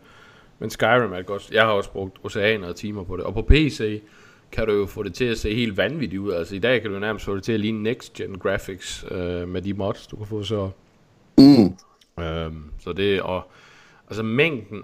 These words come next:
Speaker 1: af, af ting, der er at opdage i det spil, øh, for hver gang, man sætter sig ned og spiller det, det, jeg har det også på Switch, øh, hvor det kører forbavsende godt.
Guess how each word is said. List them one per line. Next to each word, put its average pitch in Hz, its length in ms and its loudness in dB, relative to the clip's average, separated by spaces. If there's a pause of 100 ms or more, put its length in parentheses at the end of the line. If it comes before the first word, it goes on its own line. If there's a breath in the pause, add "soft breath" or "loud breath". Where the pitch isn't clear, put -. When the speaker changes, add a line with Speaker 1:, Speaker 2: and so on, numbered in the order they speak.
Speaker 1:
af, 92 360 -4 (240)
af 98 180 -8
ting, 143 240 -6 (240)
der 98 60 -4
er 98 300 -2 (1000)
at 104 80 -4 (100)
opdage 90 680 -2 (220)
i 104 80 -10
det 101 220 -10
spil, 101 380 -8 (400)
øh, 85 220 -8
for 95 180 -8
hver 98 320 -2 (280)
gang, 92 260 -4
man 80 100 -12
sætter 95 240 -2
sig 98 100 -8
ned 95 80 -10
og 87 60 -6
spiller 92 300 -6
det, 78 180 -14
det, 90 340 -6 (360 loud breath)
jeg 117 100 0
har 127 120 6
det 117 100 2
også 127 120 -6
på 113 120 -12
Switch, - 520 -8 (320)
øh, 85 240 -10
hvor 101 140 -4
det 95 140 -6
kører 127 520 -4
forbavsende 101 680 -2
godt. 90 260 -10